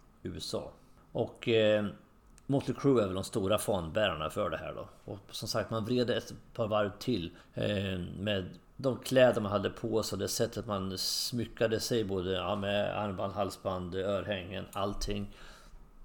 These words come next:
De här frisyrerna, enormt fluffiga frisyrerna då, och, eh, all denna smink gjorde att de blev nästan lite androgyna, en del av de här banden, nästan som vred det för långt då.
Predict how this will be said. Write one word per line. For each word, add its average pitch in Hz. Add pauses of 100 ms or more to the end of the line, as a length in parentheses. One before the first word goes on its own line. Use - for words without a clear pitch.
(200)
De 107
här 98
frisyrerna, 110
enormt 120
fluffiga 117
frisyrerna 110
då, 95
och, -
eh, 98
all 107
denna 104
smink 113
gjorde 107
att 98
de 110
blev 101
nästan 101
lite 92
androgyna, 113
en 95
del 90
av 80
de 80
här 85
banden, 80
nästan 95 (140)
som 107
vred 98
det 98
för 113
långt 104
då. -